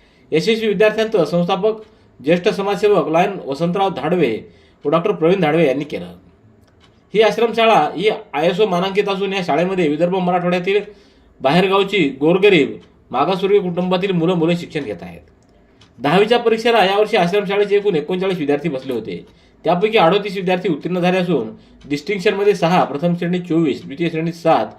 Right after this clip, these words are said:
व एक उत्तीर्ण असे एकूण अडोतीस विद्यार्थी उत्तीर्ण झाले आहेत. परभणी जिल्ह्यातील सर्व सामाजिक संघटना व गायरानधारकांच्या वतीनं एकतीस मे रोजी जेल भरो आंदोलन आयोजित करण्यात आलं होतं. आज परभणीचे आमदार डॉक्टर राहुल पाटील व विविध सामाजिक संघटनेचे प्रमुख व प्रतिनिधींनी जिल्हाधिकारी रघुनाथ गावडे यांच्याशी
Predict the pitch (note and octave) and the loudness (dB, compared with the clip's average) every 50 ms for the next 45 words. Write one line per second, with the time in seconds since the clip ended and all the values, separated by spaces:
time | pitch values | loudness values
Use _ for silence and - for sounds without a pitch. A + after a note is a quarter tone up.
0 | - _ _ _ _ - D#3 D3+ E3 F#3+ F3 E3+ E3+ F3 F#3 F#3 F3+ F3 D3 C#3 | -20 _ _ _ _ 0 0 2 2 2 0 -2 -4 0 0 2 2 2 2 0
1 | C3+ C#3 E3 E3+ D#3 F3 E3+ C3 A#2+ C#3 D3 C#3+ F#3 F3 C#3+ B2 A#2+ B2+ B2 B2 | 0 -2 -2 -2 -2 -2 -2 -2 -2 -2 -4 -2 -4 -6 -6 -4 -4 -4 -4 -2
2 | - C3+ A2+ - - C3 C#3 A#2+ G2 F#2 G#2 G#2 - - - - - - _ _ | -4 -8 -8 -8 -10 -10 -8 -8 -8 -6 -8 -8 -10 -10 -18 -20 -20 -20 _ _
3 | _ _ _ _ _ _ _ _ _ - - - _ _ _ _ _ _ _ - | _ _ _ _ _ _ _ _ _ -20 -20 -20 _ _ _ _ _ _ _ -2
4 | - E3 F3 G3+ A3 B3 B3 A#3 G#3 A3+ A3+ G3+ B3 A3+ F#3+ G#3+ G#3+ A#3 A3 - | 2 2 4 4 4 2 2 0 0 0 0 0 0 -2 2 4 4 4 4 4
5 | F#3 D#3+ F#3 G3+ G#3+ G#3+ - G#3+ G3+ G3+ G#3+ G#3 G#3 G#3 A3 A3 F3+ E3 E3+ F3+ | 2 2 2 0 0 0 0 -2 0 0 0 2 4 4 4 4 4 4 4 4
6 | G3+ G3+ F#3 F#3+ F#3 F3+ G3 F#3+ F#3 F#3+ F#3 G3 F#3 G#3 G3 F#3 D#3 C3+ A#2 C#3 | 2 2 0 -2 -2 -2 -4 -2 0 -2 -2 -2 -2 -2 -2 0 -2 -2 -2 -4
7 | C#3+ - - G#3 F#3 E3+ F3+ F3+ G3 G#3 G3+ F#3+ F3+ D#3+ C3 A#2+ G#2+ - - - | -6 -6 -6 -6 -4 -2 -2 0 2 2 2 2 0 -2 -4 -4 -8 -12 -16 -20
8 | _ - - - C3+ D3+ F#3 G#3 F3+ F#3 G3+ F#3+ F3 E3 F3 F3+ F#3+ F#3 D#3 D3 | _ -20 -14 -4 0 0 2 4 4 4 4 4 4 4 2 0 0 2 0 0
9 | D3+ E3 - - C#3 C#3+ D3+ C#3+ - - C3 A#2 G2 E2+ - - F3+ - - - | 0 -2 -4 -6 -6 -6 -6 -6 -6 -6 -6 -8 -10 -12 -14 -18 -18 -20 -20 -20
10 | _ _ _ _ _ _ - - _ _ _ - _ - - - D#3 G3+ A#3+ A#3+ | _ _ _ _ _ _ -20 -20 _ _ _ -20 _ -16 -6 -2 2 2 2 2
11 | G#3 - - - E3+ F3+ G3 G#3 A3 G#3+ A3 G3+ G#3 A3 A3 G#3+ G#3 G#3 G3 E3 | 0 -6 -2 0 0 2 2 2 2 4 4 4 4 4 2 2 2 2 2 2
12 | F#3 G3+ G3 F#3+ G#3 G3+ G#3+ A3 G#3 F3 F#3 G3+ A3 A3 G3+ - E3+ D#3 E3+ F#3 | 2 2 0 0 -2 0 4 4 4 4 4 2 2 2 2 2 0 0 0 -2
13 | G3+ G3+ - G3 F3+ F#3 F#3+ F3+ F#3+ F#3 G3+ F3+ F#3+ G3 G#3 G#3 F#3+ F3+ F#3+ F3 | -2 -4 -4 -4 -4 -4 -4 -4 -2 -2 -2 -2 -2 -2 -2 -2 -2 -2 -2 -4
14 | D#3+ D#3+ - F3+ F#3 F#3 G3 G3+ G3+ F#3+ E3 C#3 D3 D#3 E3+ F3 F#3 F3+ F#3+ F3 | -4 -6 -4 -4 -2 -2 0 -2 0 -2 -2 -2 -2 0 2 2 2 2 0 -2
15 | D3 C3+ C#3+ D#3+ F3 F#3 F3 E3+ E3+ E3+ F3 F3 F3+ F3 F3 F3+ F3 F#3 G3 G3+ | -2 -2 0 0 0 0 0 2 2 4 4 2 2 0 -2 -4 -4 -4 -6 -8
16 | G3+ | -8